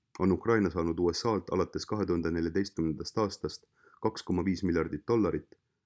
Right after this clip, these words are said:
ja ainuüksi kahe tuhande kahekümne esimesel aastal veel nelisada miljonit dollarit,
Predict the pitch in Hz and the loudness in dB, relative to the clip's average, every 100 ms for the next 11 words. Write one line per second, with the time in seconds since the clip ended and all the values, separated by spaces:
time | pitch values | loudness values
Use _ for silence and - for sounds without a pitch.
0 | _ _ 92 107 101 87 - 78 - 110 | _ _ 2 4 4 2 0 -4 0 0
1 | 104 87 82 87 98 82 85 101 82 80 | 2 2 2 0 0 0 0 0 -2 -2
2 | 80 78 78 - 78 73 _ _ 95 95 | -2 -2 -4 -6 -6 -6 _ _ 2 4
3 | 82 - 90 87 82 78 78 73 76 76 | 4 2 0 0 -2 -2 -2 -2 -6 -2
4 | 98 95 80 78 - | 0 2 0 -2 -10